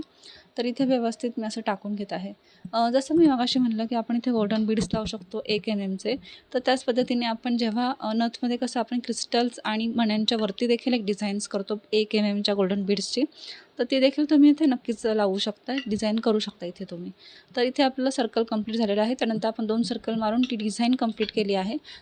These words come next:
त्यानंतर आपण आपल्या इथे सेकंड डिझाईनला इथे स्टार्ट करणार आहोत.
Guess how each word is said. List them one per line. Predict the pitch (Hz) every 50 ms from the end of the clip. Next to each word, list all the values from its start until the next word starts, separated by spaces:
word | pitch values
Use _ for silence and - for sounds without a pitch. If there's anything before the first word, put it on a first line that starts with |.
| _ -
त्यानंतर | - 226 233 233 233 240
आपण | 233 - 240
आपल्या | 240 240 233 240 247
इथे | 247 269 269
सेकंड | - - 247 226 - 233 233 226
डिझाईनला | 233 214 226 226 226 220 226
इथे | 226 220 - 226
स्टार्ट | - - 233 208 196
करणार | - - 196 202 196
आहोत. | 190 196 196 220